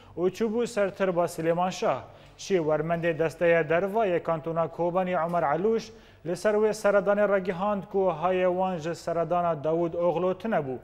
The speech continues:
Lê ew vê seredanê wek dijminetî an jî destdirîjiyekê nabînin. Ömer Alûş her wiha got ku ew ne ne û ne ji wa hikûmeta Sûrî be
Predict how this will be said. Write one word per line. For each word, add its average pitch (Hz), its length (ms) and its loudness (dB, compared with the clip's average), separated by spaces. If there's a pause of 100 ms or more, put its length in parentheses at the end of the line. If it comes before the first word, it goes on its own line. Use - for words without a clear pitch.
(300)
Lê 160 160 0
ew 165 400 0
vê 175 80 4
seredanê 160 680 -2
wek 180 420 0
dijminetî 170 840 -6
an 208 240 -4
jî 196 380 -6
destdirîjiyekê 165 880 -2
nabînin. 143 440 -2 (440)
Ömer 196 320 2
Alûş 233 400 2
her 233 100 0
wiha 233 320 2
got 233 320 2
ku 208 80 2
ew 196 400 2
ne 214 140 -2
ne 214 40 -2
û 175 340 -4
ne 196 140 0
ji 160 140 -6
wa 185 220 2
hikûmeta 175 640 -2
Sûrî 180 360 -4
be 190 220 2